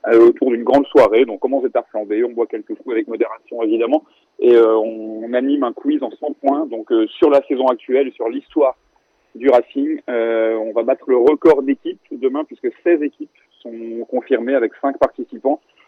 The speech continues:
Donc, euh, il y aura du monde, il y aura du beau monde. Euh, ça sera jeudi soir au Météor à partir de, de dix-neuf heures. Apéro dix-neuf heures, coup d'envoi du quiz vingt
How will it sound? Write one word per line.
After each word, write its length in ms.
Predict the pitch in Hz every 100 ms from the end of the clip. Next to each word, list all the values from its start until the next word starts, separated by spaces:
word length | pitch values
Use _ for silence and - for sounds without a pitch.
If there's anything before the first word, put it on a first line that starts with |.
| _ _
Donc, 260 | 120 110 117
euh, 560 | 110 110 107 107 107
il 60 | 107
y 40 |
aura 140 | 113 127
du 100 | 135
monde, 300 | 120 151 127
il 60 | 110
y 40 |
aura 140 | 113
du 140 | - 110
beau 200 | 113 156
monde. 360 | 139 151 131 -
Euh, 80 | 110 110
ça 60 | 107
sera 160 | 113 101
jeudi 340 | 107 143 135 -
soir 280 | 131 147 - -
au 800 | 117 110 107 104 104 101 101 101
Météor 460 | 107 110 120 123 143
à 60 | 113
partir 420 | 117 - 120 101
de, 300 | 101 98 101
de 80 | 113
dix-neuf 320 | 120 123 113
heures. 180 | 131 123
Apéro 320 | 123 139 131
dix-neuf 320 | 127 131 127
heures, 140 | 139 -
coup 140 | 151
d'envoi 200 | 135 127
du 100 | 127
quiz 280 | - 143 120
vingt 140 | 139